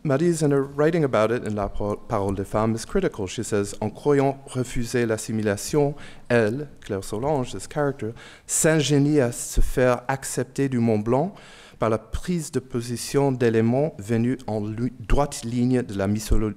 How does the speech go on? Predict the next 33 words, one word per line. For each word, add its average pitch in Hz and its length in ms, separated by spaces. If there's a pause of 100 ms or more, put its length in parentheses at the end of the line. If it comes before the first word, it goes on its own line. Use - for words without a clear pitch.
(100)
mythologie 107 640
raciste." 95 640 (500)
So 101 140
she 120 160
ex-, - 320
accepts - 500
the 123 100
stereotypes, 101 1000
um, 98 400 (400)
what 98 200 (1300)
Gayatri 95 420 (460)
told 95 220
me 90 120
to, 98 220
to 101 160
think 98 200
of 101 140
as 98 160
a 95 60
legitimation 101 720
by 98 120
reversal. 95 560 (220)
You 95 80
just 95 200
turn 113 200
it 101 80
over, 107 260
but 90 180
you're 95 100
not 98 220
overturning 95 600
or 90 80
undoing 92 520